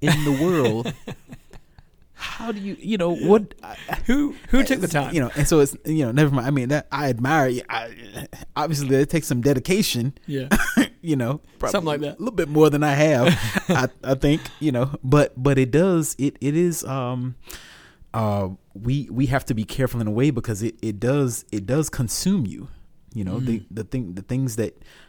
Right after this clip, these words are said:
Speaker 1: the things that you're passionate about, they, they, they can, you know, consume you. They can consume your thoughts. It can, it can overtake you in a way. Um, and so you have to be careful to, um,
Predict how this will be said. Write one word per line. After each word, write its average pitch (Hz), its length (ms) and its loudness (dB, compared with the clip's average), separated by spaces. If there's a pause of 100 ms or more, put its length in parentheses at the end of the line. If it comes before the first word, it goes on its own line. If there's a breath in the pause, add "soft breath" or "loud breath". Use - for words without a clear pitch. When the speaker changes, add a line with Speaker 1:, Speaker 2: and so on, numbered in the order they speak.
Speaker 1:
the 98 60 -16
things 117 240 -4
that 107 160 -6
you're 92 80 -6
passionate 120 460 2
about, 95 260 -4
they, 101 160 -4 (100)
they, 104 200 -4 (340)
they 69 260 -8
can, 135 640 -4 (480)
you 120 100 -8
know, 85 220 -12
consume 127 560 -2
you. 87 100 -8
They 92 120 -8
can - 140 -16
consume 143 540 0
your 113 120 0
thoughts. - 440 -4
It 90 120 -10
can, 98 180 -8 (460 loud breath)
it - 100 -12
can 113 240 -6
overtake 147 640 0
you 101 100 -2
in 92 80 -4
a 90 60 -4
way. 80 320 -10 (400 loud breath)
Um, 98 420 -6
and 98 140 -6
so - 100 -4
you 104 160 -2
have 131 140 -2
to 135 80 -6
be 110 140 -4
careful 120 440 0
to, 95 520 -6
um, 87 440 -10